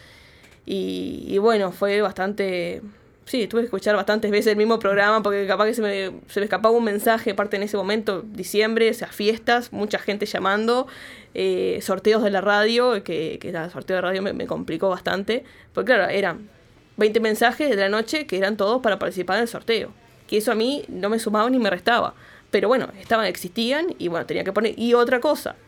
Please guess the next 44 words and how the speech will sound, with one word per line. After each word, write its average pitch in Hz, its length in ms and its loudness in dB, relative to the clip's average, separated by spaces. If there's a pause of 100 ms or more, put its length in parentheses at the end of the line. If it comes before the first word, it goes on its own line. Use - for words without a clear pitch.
(140)
hay 190 140 2
gente 220 260 2
que 240 80 4
mandaba 240 360 4
mensajes 214 400 0
a 254 40 2
la 247 120 2
radio 277 520 2 (200)
por 233 120 0
el 202 100 2
sorteo, 233 460 2
pero 226 140 4
también 220 260 -2
saludando 240 540 2
a 202 60 -4
gente. - 360 -8 (760)
Y 202 100 0
ahí, 196 220 2
bueno, 214 540 2
¿qué 214 80 4
hacemos? 202 640 2
Eh, - 360 -2 (120)
entonces 214 460 0
ta, 208 120 2
lo 185 120 -2
tomamos 185 300 2
como, 220 440 2
eh, 165 400 -2
que 175 80 -8
estaba 180 260 0
saludando 190 460 2
y 208 60 0
que 180 160 -2
no 180 140 -4
tanto 180 360 -4
que 233 80 -2
participaban 185 640 0
en, - 260 -6
en - 80 -6
el 208 80 -4
sorteo - 280 -4
de 87 40 0
la - 120 -2
radio. - 340 -10